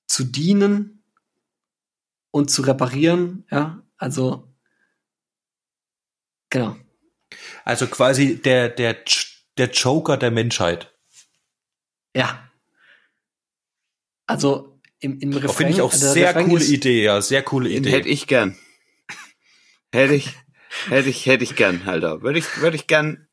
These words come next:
Speaker 3: würde ich wirklich gern machen.
Speaker 1: Gerne, gerne. Freut mich. Also,
Speaker 2: Ich kann mich
Speaker 1: Refrain
Speaker 2: ehrlich
Speaker 1: ist
Speaker 2: gesagt gerade überhaupt nicht entscheiden. Ich
Speaker 3: Den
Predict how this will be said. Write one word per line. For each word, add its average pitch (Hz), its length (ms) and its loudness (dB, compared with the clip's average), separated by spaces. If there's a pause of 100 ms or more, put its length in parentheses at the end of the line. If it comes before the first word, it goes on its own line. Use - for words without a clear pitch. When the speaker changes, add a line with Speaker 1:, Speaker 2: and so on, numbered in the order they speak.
Speaker 3:
würde 131 180 -2
ich 143 120 -4
wirklich 151 280 -2
gern 120 220 0
machen. 95 200 -4
Speaker 1:
Gerne, 165 400 0 (120)
gerne. 156 520 -6
Freut - 220 -6
mich. 175 300 -4 (1300)
Also, 147 220 -4
Speaker 2:
Ich 151 80 -2
kann 135 140 0
mich 143 60 -4
Speaker 1:
Refrain 165 140 0
Speaker 2:
ehrlich 208 120 2
Speaker 1:
ist - 60 -2
Speaker 2:
gesagt 127 160 -2
gerade 107 180 -4
überhaupt 107 320 0
nicht 143 140 0
entscheiden. 127 460 0
Ich 104 80 -8
Speaker 3:
Den 131 80 2